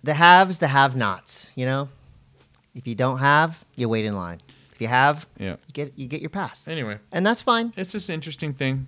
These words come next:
Speaker 2: But, you know, support, you support the smaller skiers.
Speaker 1: It
Speaker 2: Go, go to some place like, uh, like, uh, Woodward or Park City where you can focus, if you wanna go ride park.
Speaker 1: Yeah.
Speaker 2: Why would you deal with all the
Speaker 1: And that way, when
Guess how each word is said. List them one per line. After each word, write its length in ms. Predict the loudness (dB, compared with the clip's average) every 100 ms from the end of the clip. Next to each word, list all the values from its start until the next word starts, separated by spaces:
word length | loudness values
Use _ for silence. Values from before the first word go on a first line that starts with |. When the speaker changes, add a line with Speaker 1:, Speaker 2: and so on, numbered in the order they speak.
| _
Speaker 2:
But, 200 | -2 0
you 120 | -2 0
know, 80 |
support, 340 | 0 -2 -2 -2
you 140 | -6
support 320 | -6 -2 -2
the 80 | -4
smaller 280 | -4 -4 -4
skiers. 360 | -2 0 0 6
Speaker 1:
It 60 |
Speaker 2:
Go, 140 | 6 8
go 220 | 10 10
to 60 |
some 160 | 8 0
place 320 | 0 0 2
like, 240 | -2 0 2
uh, 220 | 4 2 -4 -20 _
like, 220 | -2 0
uh, 180 | 2 2
Woodward 280 | 4 4 2
or 20 |
Park 200 | 2 0 -2
City 260 | -4 -2
where 200 | 0 0
you 200 | 0 -2
can 200 | -4 -6
focus, 600 | -8 0 2 2 -2 -4
if 160 | -4 -4
you 80 | -2
wanna 160 | -2
go 100 | 0
ride 300 | 2 2 2
park. 380 | 2 4 2 0
Speaker 1:
Yeah. 480 | -8 -6 -4 -4 -6 -8
Speaker 2:
Why 140 | -8 -4
would 200 | -4 -6
you 140 | -8
deal 400 | -8 -6 -4 -2
with 160 | -4 -4
all 260 | -6 -6 0
the 80 | 2
Speaker 1:
And 60 | 4
that 160 | 4
way, 0 |
when 120 | 6